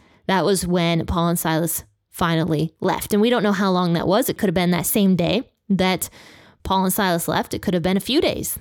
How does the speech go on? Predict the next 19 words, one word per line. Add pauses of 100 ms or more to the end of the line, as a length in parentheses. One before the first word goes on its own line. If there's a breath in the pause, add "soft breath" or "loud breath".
that
Paul
and
Silas (360 loud breath)
left, (320 loud breath)
but
we're
not
sure
exactly
when
they
left. (440 loud breath)
Now,
it
is
possible
that (280 soft breath)
Luke